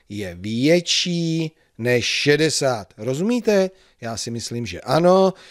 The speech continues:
Prosím, přerušte video a až budete mít všechny tři sloupečky porovnané, vyřešené, tak teprve pos-, potom si porovnáme svoje řešení.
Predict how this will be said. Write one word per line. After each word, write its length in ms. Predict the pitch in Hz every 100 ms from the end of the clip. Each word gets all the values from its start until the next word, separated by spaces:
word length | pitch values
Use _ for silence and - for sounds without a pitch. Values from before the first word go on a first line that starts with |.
| -
Prosím, 500 | - 160 160 - 123
přerušte 600 | 117 190 185 185 - 135
video 440 | 143 180 196 190 190
a 180 | 139
až 180 | 135 143
budete 340 | 151 160 156 156
mít 180 | 127
všechny 420 | - 190 196 190 170
tři 280 | - 208
sloupečky 680 | 135 165 180 208 - - 98 - _ _ _ _ _ _
porovnané, 1000 | 139 147 147 135 135 127 120 113 131 185 _
vyřešené, 880 | 127 139 143 131 139 127 127 135 160 _ _
tak 160 | 113 -
teprve 440 | 147 - 120 101
pos-, 340 | - 165 - - _
potom 520 | - 165 190 190 185 185 -
si 180 | - 107
porovnáme 720 | - 143 143 143 139 135 123
svoje 400 | 107 123 139 143
řešení. 520 | 120 113 107 104 78